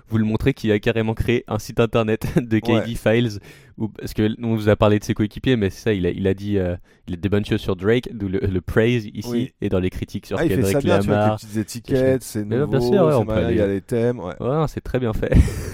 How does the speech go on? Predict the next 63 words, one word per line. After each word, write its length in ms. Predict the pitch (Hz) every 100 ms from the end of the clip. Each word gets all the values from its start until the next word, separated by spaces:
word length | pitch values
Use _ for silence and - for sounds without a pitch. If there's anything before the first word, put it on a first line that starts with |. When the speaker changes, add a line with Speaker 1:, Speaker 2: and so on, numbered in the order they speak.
| -
Speaker 1:
En 280 | 226 - -
tout 80 | -
cas, 160 | - 151
il 60 |
a 60 | 104
pris 180 | 98 113
du 140 | 110
temps 220 | - 113 135
pour 180 | -
que, 160 | - 92 - - - -
pour 200 | - 104
créer 180 | - 131
un 100 | 120
site 200 | - 123
internet 420 | 113 117 113 113
comme 160 | 120 113
ça, 160 | 110
si 140 | 127 110
vous 40 |
voulez 120 | 101 101
aller 140 | 98
voir 180 | 98 101
tout 100 | 107
ce 80 | -
qui 140 | 104
a 40 | 101
été 200 | - 98
dit. 200 | 98 - _ _ 92
Speaker 2:
Ouais. 160 | 92 71
Speaker 1:
C'est, 220 | - 87 82
euh, 480 | 78 80 78 76 - 87
c'est 180 | - 101
magnifique. 460 | 101 92 - - 87
Bravo 240 | 92 98
Kevin 300 | - 90 92
Durant. 260 | 87 80 90
Je 160 | - -
pense 220 | 85 -
que, 400 | - 85 76 73 - _ _ - _
je 80 | -
pense 160 | 95 -
qu'on 100 | 90
peut 100 | 92
le 40 |
féliciter 420 | - 90 85 -
plus 200 | 87 92
que 100 | -
jamais, 280 | 87 87 82
quoi. 160 | - 71 -
Speaker 2:
Et 100 | 123
ça 240 | 123 175 170
aurait 180 | 175
pu 220 | 170 - 185
être, 240 | 180 -
euh, 180 | 104 98
j'en 160 | 117
profite 300 | 107 127 139
pour 120 | - -
faire 120 | 107
la 100 | 98
transition. 500 | - 95 98 - 151
Oups. 160 | -
Speaker 1:
Ouais. 100 | -